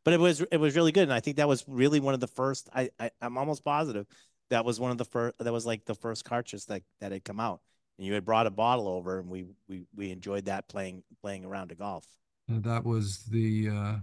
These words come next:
Speaker 2: the
Speaker 1: I think we were in West Boylston, right? I think we were up at S-, Cyprian Keys or something like that, I think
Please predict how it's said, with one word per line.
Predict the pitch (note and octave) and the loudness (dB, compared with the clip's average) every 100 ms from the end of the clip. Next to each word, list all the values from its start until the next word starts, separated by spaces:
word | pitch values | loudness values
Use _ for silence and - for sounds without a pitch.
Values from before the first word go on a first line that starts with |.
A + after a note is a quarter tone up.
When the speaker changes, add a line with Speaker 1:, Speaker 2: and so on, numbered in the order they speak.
| - _ _ _ _ _ _ _ G#2 | -10 _ _ _ _ _ _ _ -4
Speaker 2:
the | |
Speaker 1:
I | G2+ A#2 | -4 -4
think | E3 | 0
we | G3 G3 | 2 4
were | F#3+ | 2
in | F3+ E3 | 0 -2
West | E3 F3 - | -2 -2 -2
Boylston, | G3+ G#3 - F2 | -2 -2 -6 -8
right? | G#2 E3+ | -6 -6
I | D3+ | -6
think | F#3 | -6
we | F#3+ | -2
were | F#3+ | -2
up | F3+ F3+ | -2 -4
at | E3 | -6
S-, | - - - | -8 -10 -10
Cyprian | - E3 E3 D#3 | -8 -6 -8 -6
Keys | E3 E3+ C3 | -6 -6 -8
or | |
something | - - | -14 -14
like | - - | -14 -14
that, | E2 E2+ | -14 -16
I | |
think | F2 E2+ | -16 -18